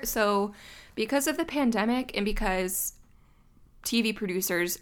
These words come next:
A, have a bunch of time on their hands to read, and B, book rights are kind of, like, easy things to snap up for future, like, down the road use, there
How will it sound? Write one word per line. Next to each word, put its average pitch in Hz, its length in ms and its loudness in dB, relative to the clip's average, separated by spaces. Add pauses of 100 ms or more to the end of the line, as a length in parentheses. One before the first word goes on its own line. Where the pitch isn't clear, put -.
A, 196 520 6
have 180 240 2
a - 20 -8
bunch 185 220 0
of 160 100 -10
time 180 260 2
on 170 120 0
their 165 140 -2
hands 165 340 -2
to 165 160 -6
read, 165 440 -2 (480)
and 180 280 2
B, 202 580 0 (360)
book 196 260 4
rights - 760 0
are 180 140 4
kind 180 320 -2
of, 180 160 -4
like, 160 460 -2
easy 190 360 0
things 170 420 0
to 185 120 -6
snap 165 440 -2
up 180 380 4 (520)
for 180 220 2
future, 180 800 2
like, 170 320 0
down 175 260 4
the 175 80 -2
road 170 240 -2
use, 190 400 0 (520)
there 214 180 -2